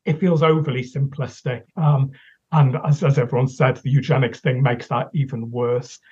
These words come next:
Uh, the Skithra, similar to you, David, I thought it was too similar to, uh, to the Rachnos,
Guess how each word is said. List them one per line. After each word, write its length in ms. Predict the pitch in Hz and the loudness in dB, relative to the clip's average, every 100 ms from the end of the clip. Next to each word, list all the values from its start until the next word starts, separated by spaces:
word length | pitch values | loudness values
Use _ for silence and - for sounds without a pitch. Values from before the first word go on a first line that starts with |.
| - _ - | -20 _ 0
Uh, 280 | 139 143 - | 4 4 0
the 60 | 165 | -8
Skithra, 720 | - - 240 151 - 160 151 | -8 0 2 2 0 0 0
similar 500 | 147 - 196 170 151 143 | -2 -6 -2 0 2 0
to 120 | 156 | -2
you, 180 | 147 131 | -2 -2
David, 320 | 135 131 127 | -2 -2 -2
I 140 | 135 | -2
thought 380 | 135 131 123 - | -2 -4 -4 -6
it 40 | |
was 220 | 131 135 _ _ - | -8 -8 _ _ -10
too 200 | - 156 | 0 0
similar 440 | 147 139 127 120 | 0 -2 -2 -2
to, 400 | 120 151 123 120 | -4 -4 -4 -4
uh, 160 | 123 135 | -4 -6
to 120 | - - | -6 -6
the 80 | |
Rachnos, 560 | 143 147 - 160 156 156 | 0 0 0 -2 -2 -2